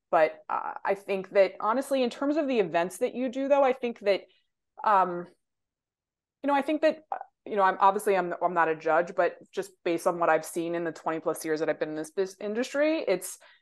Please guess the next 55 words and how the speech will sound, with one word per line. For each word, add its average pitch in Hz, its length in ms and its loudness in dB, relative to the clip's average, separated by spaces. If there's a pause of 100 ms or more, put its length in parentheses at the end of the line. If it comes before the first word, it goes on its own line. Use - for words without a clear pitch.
(180)
it's 190 180 -2
about 165 400 6 (120)
originality. 233 960 4
It 185 220 -2
is 190 120 2
about, 175 480 6 (300)
you 196 60 -12
know, 170 120 -4
a 170 40 -2
lot 180 180 4
of 175 100 0
the 180 80 0
events, 170 400 -4
they, 160 380 0
they 170 120 -2
definitely 170 520 -2 (240)
would 170 140 -6
like 170 320 2
to 185 60 -4
probably, 170 320 -4
a 196 40 0
lot 202 120 6
of 196 40 6
the 180 60 0
judges 170 240 0
would 170 160 -8
probably 175 220 -2
like 160 180 0
to 165 80 -6
see 165 180 -4
a 160 40 2
lot 156 120 4
of 147 100 -4
visibility 180 640 0
in 196 80 0
the 196 120 0
event. 185 440 0 (420)
Um, 156 440 2 (280)
but 247 80 2
I 262 40 6
think 277 180 -2
they're 294 160 6
also 262 320 2
really 240 320 2
about 208 340 2
as 202 100 -8
well, 202 200 0
like, 202 240 0 (280)
did 196 180 -4
they 220 140 -2
reach 226 320 -10
their 220 160 0
goals? 190 600 4
You 180 80 -8
know, 156 320 -2